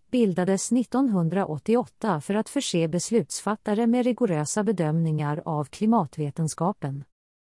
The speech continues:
Dess rapporter är försiktiga, förhandlade dokument, varje ord i sammanfattning för beslutsfattare måste godkännas inte bara av forskare utan också av regeringar,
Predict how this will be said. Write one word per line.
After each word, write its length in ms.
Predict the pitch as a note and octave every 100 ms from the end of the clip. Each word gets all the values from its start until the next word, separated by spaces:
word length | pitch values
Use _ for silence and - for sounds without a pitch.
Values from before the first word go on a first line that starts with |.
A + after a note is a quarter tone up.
| -
Dess 200 | F3 -
rapporter 600 | F3+ - D3+ - B3 B3+
är 160 | A#3+
försiktiga, 800 | B3+ D4+ - C#4+ - - E3+ C#3+
förhandlade 760 | D3 G#3 F3 F3 F3 F#3 F3+ F3+
dokument, 680 | F#3+ - A3+ C#4 D3+ D3 -
varje 460 | F#3+ C4+ A#3+ G#3 C#4+
ord 320 | G#3+ F#3 D#3
i 100 | G3+
sammanfattning 920 | - C4 E3 D#3+ - G#3+ - B3 B3
för 180 | - C4+
beslutsfattare 960 | C4 - D4 G3+ - - F3 - A3 A3+
måste 340 | B3+ - F3
godkännas 720 | D#3+ G3+ C#3+ - D#3 F#3+ G3+
inte 280 | A3+ D3+ G#3
bara 360 | G3 G#3+ D#3 D#3
av 120 | G#3
forskare 640 | - A3 - - A3 A3+
utan 400 | C4+ G3+ - A3+
också 300 | D3 - -
av 220 | D#3 D#3+
regeringar, 720 | F#3 E3+ D3+ D#3+ F3+ C#3+ C3+